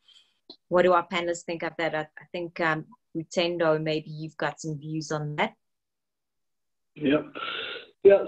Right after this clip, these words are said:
Speaker 2: So you, I think the dilemma that, that, that we face as a continent with regards to skills is that, on one extent, we boast as a continent that we've got, uh, a burgeoning population of one point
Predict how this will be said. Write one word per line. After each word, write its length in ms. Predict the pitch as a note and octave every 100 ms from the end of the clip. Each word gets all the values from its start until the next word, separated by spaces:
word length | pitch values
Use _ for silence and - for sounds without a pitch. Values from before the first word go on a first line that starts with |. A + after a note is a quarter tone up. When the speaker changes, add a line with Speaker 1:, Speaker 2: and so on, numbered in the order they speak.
| -
Speaker 2:
So 300 | A#3 A#3 - - -
you, 200 | G#3+ G3+
I 60 | G#3
think 160 | E3+
the 80 | C4
dilemma 500 | F3+ E3+ F3 G#3 G#3+
that, 220 | F3+ E3 E3 - - _ _ _ _ _ _ _ _ _ - - _ -
that, 440 | G4 D#3+ D#3+ D#3+ D#3+
that 140 | E3
we 140 | D#3+ -
face 220 | G3 F#3+
as 120 | E3+
a 80 | D3 -
continent 460 | E3+ E3 D3 C3 C#3
with 120 | D3
regards 320 | D3+ D#3 D#3+ E3 D3+
to 60 | -
skills 260 | - D#3+ C#3
is 100 | C#3
that, 160 | D3+ D3 - - _ _ _ _ _ _ -
on 140 | F3
one 220 | E3+ G#3
extent, 420 | A#3+ - G#3 F#3+ -
we 60 | E3 -
boast 320 | D#3+ F#3+ F#3+ - -
as 80 | D#3
a 60 | D3 -
continent 420 | E3 E3+ E3 D3+
that 120 | C#3+ D3
we've 100 | C#3 -
got, 160 | D3 - _ - B2+
uh, 320 | D3+ D3 C#3+ C#3+ _ -
a 60 | D3+ -
burgeoning 400 | D#3 E3 E3 D#3
population 600 | E3+ - D#3 D3+ - D3+
of 100 | -
one 180 | D3 D#3
point 240 | D#3+ D3+